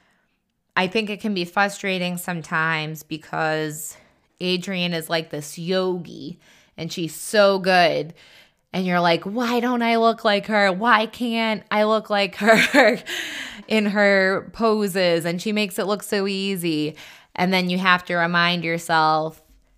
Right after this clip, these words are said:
that you are where you're supposed to be. And she mentions that in one of the more difficult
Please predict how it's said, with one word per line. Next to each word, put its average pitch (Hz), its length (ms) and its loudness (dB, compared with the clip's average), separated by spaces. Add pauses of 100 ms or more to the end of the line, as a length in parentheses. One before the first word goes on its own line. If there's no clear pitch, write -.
(140)
that 165 220 -2
you 170 200 -2
are 156 260 4
where 151 140 -6
you're 151 200 -6
supposed - 480 -12
to - 80 -14
be. - 300 -16 (200)
And 160 140 -8
she 170 120 -6
mentions 196 640 0
that 185 560 4
in 175 240 -2
one 165 200 2
of 160 160 -2
the 170 160 0
more 165 320 0
difficult 196 1000 -2